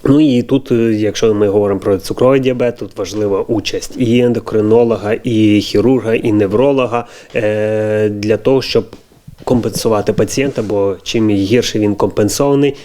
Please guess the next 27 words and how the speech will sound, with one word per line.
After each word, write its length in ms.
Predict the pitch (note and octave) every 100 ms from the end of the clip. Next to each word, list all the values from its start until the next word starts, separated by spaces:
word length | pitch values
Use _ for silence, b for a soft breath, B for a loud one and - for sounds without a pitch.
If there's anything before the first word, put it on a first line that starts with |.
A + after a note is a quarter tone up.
| B
тим 180 | - A2
бі-, 360 | G#2 A#2+ A#2 G#2+
швидше 480 | - A#2 C3+ -
будуть 220 | A2+ G#2 G2+
прогресувати, 760 | A2 G2+ G2 - A#2 A#2+ A#2+ B B -
е, 540 | G#2+ G2+ G2 G2 G2 G2+
ускладнення 460 | - - A2 G#2+ G#2+
цукрового 340 | - A2+ G2+
діабету. 480 | G2+ F#2+ F#2 E2+ - - B -
І, 80 | -
і, 180 | C#3 A#2+
на 280 | A2+ G#2+ G#2
жаль, 400 | G2 B2+ D3+ D3
ц-, 360 | - - A2
серед, 380 | G#2 A#2 A2 G#2+ A2+
е, 120 | G#2
пацієнтів 560 | A#2 G#2 A#2 A2 G#2
з 60 | G2+
ускладненням 580 | F#2+ - G#2+ G#2 G#2 G2
цукрового 420 | - - G2 G2+
діабету 500 | G2 G2 B2 C3 C#3 B B -
є 180 | A2+
і 140 | A#2 A#2+
досить 340 | B2 A#2 A#2
багато 400 | G#2 G#2 A2 G#2+
молодих 580 | G#2 A#2 A#2+ A#2 A2 -
людей 680 | A2 G#2+ C#3 C#3 A#2+ G2+